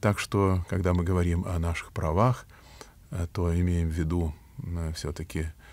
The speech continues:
э, законные порядки, традиционно установленные для человеческого сообщества, и воодушевлённые, конечно же, самой волей Божьей о,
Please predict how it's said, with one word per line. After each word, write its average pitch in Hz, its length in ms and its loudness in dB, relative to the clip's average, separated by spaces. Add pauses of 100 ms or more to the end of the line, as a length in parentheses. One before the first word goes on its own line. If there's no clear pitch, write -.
(280)
э, 90 160 -2
законные 82 800 0 (460)
порядки, 98 680 -2 (420)
традиционно 87 920 0 (320)
установленные 78 840 0
для 78 360 -4
человеческого 80 760 -4 (260)
сообщества, 95 800 0 (300)
и 95 260 4
воодушевлённые, 90 1200 2 (400)
конечно 90 520 -2
же, 85 280 -2 (180)
самой 90 320 0
волей 90 300 2
Божьей 87 600 0 (100)
о, 82 280 -4